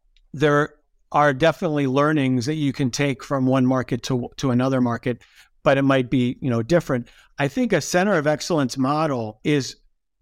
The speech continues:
probably more of a trend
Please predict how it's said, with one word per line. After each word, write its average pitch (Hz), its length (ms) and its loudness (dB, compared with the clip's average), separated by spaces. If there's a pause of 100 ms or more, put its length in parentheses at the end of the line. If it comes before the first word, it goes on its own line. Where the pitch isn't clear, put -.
probably 175 840 0
more 147 360 0
of 143 300 -2
a 131 200 0
trend 143 720 0